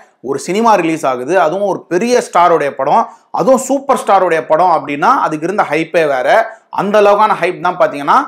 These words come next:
பாபா படத்துக்கு வந்து கொடுக்கப்பட்டது. இந்த ஹைப்பை வந்து அந்த, எப்படி சொல்லுவாங்க, அந்த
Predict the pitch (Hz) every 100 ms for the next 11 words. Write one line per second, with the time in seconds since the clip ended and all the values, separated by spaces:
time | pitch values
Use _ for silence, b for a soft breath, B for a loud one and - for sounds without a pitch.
0 | - - 143 175 170 156 139 139 147 160
1 | 151 151 127 120 127 214 240 B B 123
2 | 208 277 208 247 233 233 180 190 254 208
3 | 185 170 160 175 202 175 151 147